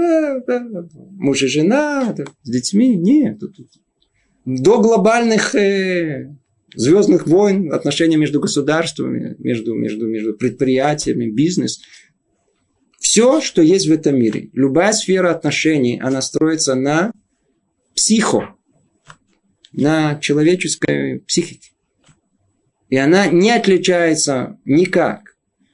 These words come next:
от того, кто управляет государством, кто стоит во главе какого-то синдиката,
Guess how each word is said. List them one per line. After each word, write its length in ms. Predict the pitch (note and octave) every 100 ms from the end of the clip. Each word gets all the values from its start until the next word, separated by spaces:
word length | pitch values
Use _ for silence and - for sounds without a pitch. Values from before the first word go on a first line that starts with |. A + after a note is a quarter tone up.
| _ _ _ - _
от 320 | D#3 E3+ E3+ -
того, 300 | D#3 F#3+ F#3+
кто 340 | - F3 D#3+
управляет 720 | D3+ D3+ D3 D#3 F#3+ E3 - - - -
государством, 960 | - C3 - C3+ F3 D#3+ - A2+ G2 - _ _ _ _ _ _ - - -
кто 240 | - F3
стоит 360 | D#3+ E3+ F3+ D#3
во 120 | D3+
главе 420 | D3+ D3+ E3+ F3
какого-то 560 | D3 - E3 D3+ D3 C3+
синдиката, 800 | C#3 A#2 A#2+ D3 D3+ D3 C3+